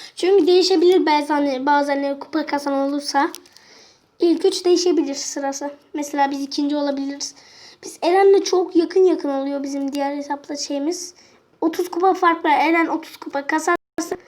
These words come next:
alabilir diye. Birinciliği alabilir. Bizim elimizden. Ama almasın. <laughs> Çünkü tek kral var. Şaka şaka. Sizler alsınız. Oğlum sen yarım saatte kutu kırıyorsun. Ben mi yarım saatte kıracağım?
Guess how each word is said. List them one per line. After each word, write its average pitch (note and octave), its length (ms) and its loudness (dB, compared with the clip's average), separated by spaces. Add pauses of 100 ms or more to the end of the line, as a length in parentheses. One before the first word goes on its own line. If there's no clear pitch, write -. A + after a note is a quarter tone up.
(180)
alabilir C#4 640 0
diye. C4+ 180 -6 (100)
Birinciliği D4 800 -2
alabilir. C#4 540 -6 (440)
Bizim C4+ 260 -6
elimizden. C#4 460 -8 (800)
Ama E4 160 4 (140)
almasın. F#4+ 460 2
<laughs> - 60 -4 (2250)
Çünkü C#4 380 -6
tek D4+ 240 -6
kral C#4 320 0
var. B3+ 120 -8 (600)
Şaka D4+ 260 -6
şaka. C#4 280 -2 (320)
Sizler D4 260 -2
alsınız. - 460 -10 (2000)
Oğlum D4+ 220 2
sen E4 200 4
yarım D#4+ 180 6
saatte E4 340 2
kutu D#4+ 200 -2
kırıyorsun. C#4+ 340 -2
Ben D4 140 2
mi D#4 140 0
yarım C#4 160 -6
saatte E4 340 -8
kıracağım? - 440 -20